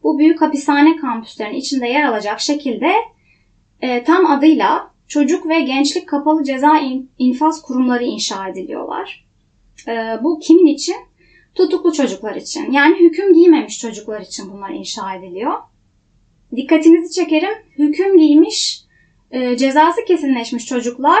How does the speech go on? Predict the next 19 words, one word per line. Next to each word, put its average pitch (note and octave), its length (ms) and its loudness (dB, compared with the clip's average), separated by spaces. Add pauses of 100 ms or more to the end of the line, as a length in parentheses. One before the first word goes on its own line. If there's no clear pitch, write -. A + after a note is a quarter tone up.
adı C#4 180 -2
sonradan D#4+ 460 4
iki C#4+ 240 -6
bin C#4 200 0
beşte C#4+ 320 -2
çocuk D4+ 280 -2
eğitim C#4+ 320 2
evi A#3+ 200 2
olarak B3 380 -2
değiştirilen B3+ 580 -2
ıslah C4+ 360 -4
evindeler. G#3 760 -6 (680)
E, A#3+ 240 0
tutuklu D#4 460 -2
yani E4 280 4
sanık D#4 280 4
statüsündeki B3+ 600 -8
çocuklar C#4+ 400 -2
ise D#4 180 0